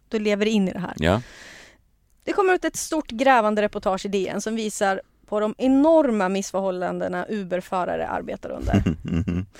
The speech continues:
Speaker 1: De tjänar ungefär tio procent av varje körning och jobbar extremt långa pass, medan ägarna av företaget förstås blir stormrika. Fortsätter du åka Uber?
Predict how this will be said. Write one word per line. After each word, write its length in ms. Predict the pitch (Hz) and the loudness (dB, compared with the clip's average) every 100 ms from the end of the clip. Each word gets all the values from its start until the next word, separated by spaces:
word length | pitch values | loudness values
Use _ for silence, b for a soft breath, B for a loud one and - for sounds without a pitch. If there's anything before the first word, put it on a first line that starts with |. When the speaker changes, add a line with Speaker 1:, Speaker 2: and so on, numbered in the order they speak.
| B B B B - | B B B B -4
Speaker 1:
De 120 | 277 | 2
tjänar 340 | 311 285 269 | 4 4 4
ungefär 240 | 269 254 254 | 2 0 0
tio 280 | 330 294 | 2 0
procent 480 | 277 277 381 294 233 | 0 0 2 2 2
av 80 | 208 | 2
varje 200 | 208 202 | 2 2
körning 440 | - 202 185 190 | 0 0 0 -2
och 80 | 202 | -2
jobbar 260 | 208 196 196 | -2 0 -2
extremt 520 | 226 - 247 233 - | -4 -6 -4 -4 -4
långa 220 | 214 196 | -4 -4
pass, 340 | - 202 226 226 | -2 -4 -2 -4
medan 300 | 196 196 190 | -2 -2 -2
ägarna 380 | 214 196 202 202 | -2 0 -2 -2
av 40 | |
företaget 460 | - 185 185 185 - | -2 -2 -2 -6 -6
förstås 560 | 214 - 214 - - | -6 -2 -2 -2 -12
blir 220 | 185 185 175 | -8 -8 -6
stormrika. 720 | - 175 - - - - 208 _ _ | -6 -6 -6 -12 -10 -10 -12 _ _
Fortsätter 540 | - 294 - 302 294 240 | -6 -4 4 4 4 0
du 60 | |
åka 320 | 226 - 262 240 - | 0 0 -2 -2 -8
Uber? 340 | 196 - - | -10 -8 -12